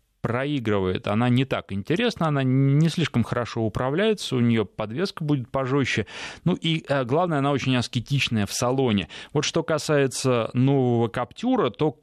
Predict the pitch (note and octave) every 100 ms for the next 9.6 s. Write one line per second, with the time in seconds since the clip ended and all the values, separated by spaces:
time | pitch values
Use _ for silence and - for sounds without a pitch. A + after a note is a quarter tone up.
0 | _ - - C3 C#3+ F3 F#3+ E3 D3+ C#3+
1 | - C#3 C#3 B2+ - A#2+ A#2 B2+ A#2+ A2
2 | - A2 G#3 A#3 C#3+ A2+ - E3+ B2+ A#2+
3 | C3 - D3+ B2+ F2+ F#2 G2 A#2+ D3 B2
4 | A#2+ A2+ A2+ D#3+ G3 A3 C3+ B2+ A2+ A2+
5 | G#2+ G2 C3+ G3+ E3 G#2+ - - - -
6 | E3+ E3 - - D#3 D#3+ E3+ F3+ F3+ -
7 | F#3 B2 G#2+ A#2+ B2 A2+ - - B2+ A2+
8 | B2 B2 G2+ C#3 D#3+ B3 - - - A#2+
9 | A2+ A#2 A#2 B2 D3